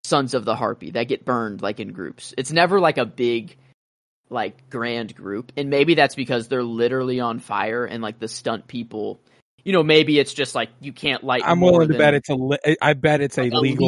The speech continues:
Speaker 1: legal
Speaker 2: limitation.
Speaker 1: reason. Yeah, like,
Speaker 2: Yeah.
Speaker 1: you can't light ten people on fire in the same room, you know? I
Speaker 2: That
Speaker 1: don't know,
Speaker 2: law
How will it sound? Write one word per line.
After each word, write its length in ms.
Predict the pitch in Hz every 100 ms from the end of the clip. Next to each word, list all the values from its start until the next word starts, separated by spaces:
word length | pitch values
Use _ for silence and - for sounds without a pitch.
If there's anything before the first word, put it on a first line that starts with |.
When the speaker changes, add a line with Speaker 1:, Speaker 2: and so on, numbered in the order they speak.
| 127
Speaker 1:
legal 200 | 123 131
Speaker 2:
limitation. 380 | 120 120 120 107
Speaker 1:
reason. 140 | 95 - _
Yeah, 180 | 135 117
like, 220 | 117 117
Speaker 2:
Yeah. 80 | 101
Speaker 1:
you 80 | -
can't 340 | - 160 151
light 400 | 135 139 131 120 _ _ _ _ _ -
ten 460 | - 175 160 151
people 640 | - 156 135 143 113 113 - _
on 240 | 139 139 135
fire 420 | - 135 127 127
in 140 | 131
the 100 | 127
same 640 | - - 131 120 117 113 110 _ _
room, 460 | 135 131 107 - 113
you 100 | 110
know? 140 | 113
I 60 | 117
Speaker 2:
That 60 | 170
Speaker 1:
don't 80 |
know, 60 |
Speaker 2:
law 80 | 185